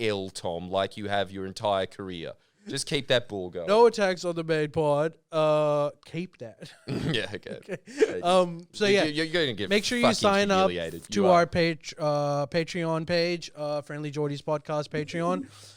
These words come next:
Speaker 2: to listen to us reacting to the entire thing. Someone suggested on the chats that we should do a video react. We might do
Speaker 1: Might
Speaker 2: that.
Speaker 1: do that.
Speaker 2: We might do that. We might not. But, like, we're definitely gonna react to the entire pod. So stay tuned for that.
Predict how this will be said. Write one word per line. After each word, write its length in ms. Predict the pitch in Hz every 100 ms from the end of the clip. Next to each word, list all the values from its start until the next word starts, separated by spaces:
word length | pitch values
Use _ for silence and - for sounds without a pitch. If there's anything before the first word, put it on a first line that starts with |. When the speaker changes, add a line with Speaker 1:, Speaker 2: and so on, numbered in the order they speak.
| _ _
Speaker 2:
to 240 | - 160 156
listen 500 | 160 160 170 160 160
to 220 | 160 151
us 280 | 143 143 -
reacting 640 | 139 139 135 139 - 139
to 100 | 135 135
the 120 | 135
entire 320 | 127 143 139
thing. 200 | 135 147
Someone 320 | 131 196 277 254
suggested 420 | 190 175 165 170
on 140 | 160
the 100 | 151
chats 300 | 139 156 151
that 100 | 160
we 120 | 143
should 160 | 147 151
do 140 | 147 143
a 40 |
video 340 | 120 135 143 151
react. 420 | 147 156 180 - _ _ _ _ _ -
We 80 | 165
might 220 | 175 160
do 60 | 131
Speaker 1:
Might 140 | 190
Speaker 2:
that. 80 | 135
Speaker 1:
do 100 | 175
that. 200 | 170 -
Speaker 2:
We 100 | 151
might 220 | 151 156
do 140 | 143 147
that. 180 | 139 139
We 100 | 139
might 220 | 147 143
not. 220 | 143 135
But, 80 | 156
like, 160 | 165 160
we're 100 | 165
definitely 380 | 175 170 165
gonna 160 | 151 151
react 320 | 139 139 135
to 60 | 135
the 100 | 131
entire 380 | 131 135 120 117
pod. 380 | 139 123 113 - _ _ _ _ -
So 420 | - 143 139 139
stay 260 | - 160 156
tuned 320 | 160 147 139
for 100 | 135
that. 240 | 143 127